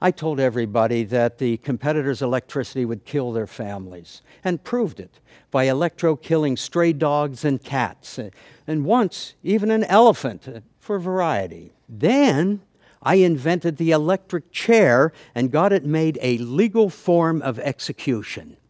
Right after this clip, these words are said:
I'm only sorry that, uh, Topsy the elephant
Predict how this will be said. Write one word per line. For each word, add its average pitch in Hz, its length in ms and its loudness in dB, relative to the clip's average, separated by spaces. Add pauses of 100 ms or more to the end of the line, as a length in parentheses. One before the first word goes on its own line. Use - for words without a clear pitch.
(360)
I'm 123 200 -8
only 104 460 -10 (600)
sorry 139 720 -2
that, 113 480 -8 (100)
uh, 113 220 -14 (540)
Topsy 135 540 -10
the 117 280 -12
elephant 127 720 -12